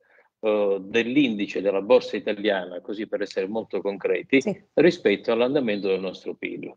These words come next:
Speaker 2: Sì.
Speaker 1: Ok, se noi mettiamo assieme duemiladiciannove, duemilaventi, duemilaventuno, il nostro pil è praticamente, eh, pari a zero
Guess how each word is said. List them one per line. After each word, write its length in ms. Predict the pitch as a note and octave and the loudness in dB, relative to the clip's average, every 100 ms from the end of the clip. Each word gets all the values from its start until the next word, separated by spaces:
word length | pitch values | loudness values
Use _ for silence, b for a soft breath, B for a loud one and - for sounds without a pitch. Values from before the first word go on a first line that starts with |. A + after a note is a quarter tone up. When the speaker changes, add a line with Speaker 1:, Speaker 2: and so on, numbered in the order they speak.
| _ | _
Speaker 2:
Sì. 200 | - G3 - | 0 0 4
Speaker 1:
Ok, 400 | B2 - G2 F#2+ | 4 4 2 2
se 120 | D#3 | 4
noi 120 | G3 | 4
mettiamo 380 | D3 - B2+ G#2+ | 2 -2 -4 -4
assieme 580 | - - F2 E2+ F2+ - b b _ | -6 -6 -6 -8 -14 -16 b b _
duemiladiciannove, 1160 | - G#2+ C#3 C#3 B2 C3 A2+ A2+ F#2+ E2+ F2 F#2 | -6 0 4 4 2 -2 -2 -2 -4 -6 -12 -12
duemilaventi, 960 | F#2+ G#2 A2+ B2+ A#2 A2 G2 F2+ - F2+ | -4 -2 0 4 4 4 2 -2 -8 -4
duemilaventuno, 1160 | A2+ A2+ A#2+ G2+ G2+ F#2+ G2+ F2+ A2 B2+ - - _ _ b _ _ _ | -2 2 2 2 0 -4 -6 2 2 2 -4 -20 _ _ b _ _ _
il 140 | C3 | 4
nostro 440 | F3 D#3 - E3+ E3 | 6 4 4 2 4
pil 380 | C3 G#2+ G#2+ - | 2 2 0 -4
è 100 | G#2 | -4
praticamente, 1040 | - C3+ F3 B2+ F#2 F#2 F#2+ G2 - _ _ | -2 -2 2 0 0 -4 -4 -4 -6 _ _
eh, 560 | G#2+ G#2+ G#2 G2+ - _ | 0 4 4 0 -6 _
pari 280 | C3+ A#2+ D3 | -2 2 0
a 140 | A#2+ | 0
zero 760 | A#2+ G#2 F#2+ A2 B2 - - | -2 -2 0 2 0 -2 -18